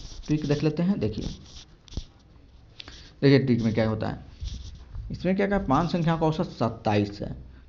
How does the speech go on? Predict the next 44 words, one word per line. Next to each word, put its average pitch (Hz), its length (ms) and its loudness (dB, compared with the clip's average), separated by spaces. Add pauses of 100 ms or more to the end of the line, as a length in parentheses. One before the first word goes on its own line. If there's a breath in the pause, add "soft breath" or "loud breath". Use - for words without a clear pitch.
(180)
ठीक 143 120 0
है, 151 100 6
तो 113 120 2
जो 151 200 6 (120)
औसत 127 300 4
दिया 139 180 4
हुआ 139 160 4
total 127 460 2 (140)
उसको - 300 0
पहले 113 240 2
लिखते 107 300 0
हैं, 110 160 -2
ठीक 123 160 -4
है, 131 160 0
तो - 140 -10
सत्ताईस, - 720 0
तो - 80 -6
सत्ताईस - 420 -4
लिख 156 180 -2
लिए। 151 240 0 (600 loud breath)
उसके 143 400 0
बाद 139 240 4
क्या 120 100 2
कहा, 127 200 2
यदि 143 280 4
उनमें 143 360 4
से 120 220 2 (640 loud breath)
एक 156 160 4
संख्या 131 340 2
निकाल 123 380 6
दी 107 80 4
जाए, 104 160 2
एक 147 240 2
संख्या 139 300 0
निकाली 160 420 2 (120)
जाए 156 200 4
भैया, 170 220 2 (520 loud breath)
है 220 60 2
ना, 170 120 2 (1000 loud breath)
तो 170 600 6
औसत 139 420 4
में 123 360 6
दो 143 200 6 (420)
की 139 140 -2